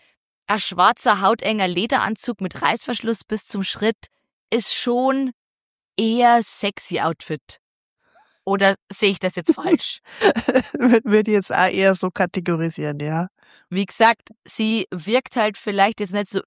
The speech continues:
Speaker 1: übersexy drin, weil sie vielleicht nicht den größten Busen ins, unters Kinn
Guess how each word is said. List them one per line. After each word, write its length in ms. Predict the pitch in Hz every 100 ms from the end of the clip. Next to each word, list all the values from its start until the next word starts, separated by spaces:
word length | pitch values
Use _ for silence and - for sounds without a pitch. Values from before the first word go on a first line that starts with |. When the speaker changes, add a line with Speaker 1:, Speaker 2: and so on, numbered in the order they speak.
| _
Speaker 1:
übersexy 1040 | 220 254 294 233 190 185 - 196 - - 190
drin, 460 | - 175 190 202 165
weil 200 | 175 208
sie 200 | 202 196
vielleicht 460 | 190 175 180 -
nicht 160 | 190 185 _ _
den 320 | - 190 196 185 _ _ _ _ -
größten 460 | - 214 - 208 185
Busen 480 | 233 269 247 214 196 - -
ins, 360 | 226 226 - - -
unters 400 | 226 226 196 -
Kinn 260 | - 247